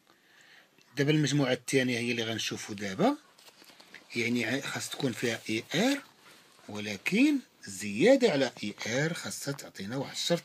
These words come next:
ثاني. خاص تحقق لنا واحد الشرط ثاني. إذا نشوفوا أولًا التكست. هنا عندنا جو فينيغي.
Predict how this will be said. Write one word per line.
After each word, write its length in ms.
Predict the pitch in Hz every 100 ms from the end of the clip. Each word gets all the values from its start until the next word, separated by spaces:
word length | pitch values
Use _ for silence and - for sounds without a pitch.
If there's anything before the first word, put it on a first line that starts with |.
| -
ثاني. 220 | 117 95 - _ - - -
خاص 220 | - 113 -
تحقق 360 | 147 - -
لنا 160 | 117 165
واحد 100 | -
الشرط 340 | - 143 -
ثاني. 220 | 107 90 - - - - - - - - -
إذا 140 | 170
نشوفوا 380 | 269 220 190 - 131
أولًا 300 | 120 123 175
التكست. 680 | 151 - 98 - - - - _ -
هنا 260 | - 127
عندنا 340 | 107 98 165 208 _ _ _ _ _ _ _ _ _ -
جو 300 | 98 123 113
فينيغي. 680 | - - 226 190 135 104